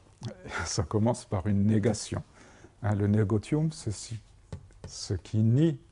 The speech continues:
l'otium. C'était, ça, c'est donc le, le matériau premier, euh, pour cette classe de riches propriétaires.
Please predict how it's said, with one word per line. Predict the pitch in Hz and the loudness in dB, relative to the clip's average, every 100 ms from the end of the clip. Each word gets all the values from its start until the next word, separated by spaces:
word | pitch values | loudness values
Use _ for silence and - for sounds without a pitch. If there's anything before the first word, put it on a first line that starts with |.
| - | -8
l'otium. | 101 101 - 98 87 90 - _ _ _ _ - - - - - - - - | 0 0 -2 -6 -6 -10 -20 _ _ _ _ -20 -20 -20 -20 -20 -20 -20 -10
C'était, | - 107 - 110 - | 0 0 2 2 2
ça, | - - 147 | -6 0 0
c'est | - 110 | 2 2
donc | 104 117 - | 4 2 0
le, | 104 98 98 107 | 0 2 0 0
le | 104 | 2
matériau | 104 123 - 120 110 131 156 | 4 2 2 2 4 4 4
premier, | - 131 120 120 104 - - - - - - - - - - - - - - | 0 2 4 4 2 -6 -14 -14 -14 -14 -14 -16 -18 -20 -20 -20 -20 -18 -10
euh, | 117 110 - | -8 -8 -4
pour | - 110 - | 2 2 0
cette | - - - - 104 - - | -8 -8 -8 -2 -2 -2 -2
classe | - 123 107 - - - | 4 4 2 -8 -10 -10
de | 98 101 | -2 0
riches | 92 123 - - | 4 2 2 -6
propriétaires. | - 107 - 107 101 - 110 92 80 | -2 -2 0 0 0 2 2 2 -2